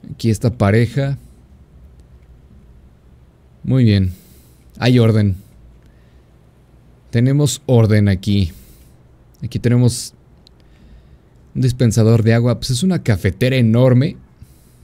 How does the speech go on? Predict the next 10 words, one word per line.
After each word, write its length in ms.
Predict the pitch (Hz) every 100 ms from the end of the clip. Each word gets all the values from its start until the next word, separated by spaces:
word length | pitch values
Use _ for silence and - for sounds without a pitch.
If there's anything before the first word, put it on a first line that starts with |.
| _ _ _ _ _ _ _
Primero 340 | - 113 117 117
le 80 |
pones 600 | 101 120 120 - - - - _ _ _ _ _ - - -
lo 160 | 104
que 160 | - 101
quieras 560 | 135 151 151 - -
y 60 | 113
luego 180 | 101 113
el 120 | 113
café. 480 | 101 85 127 147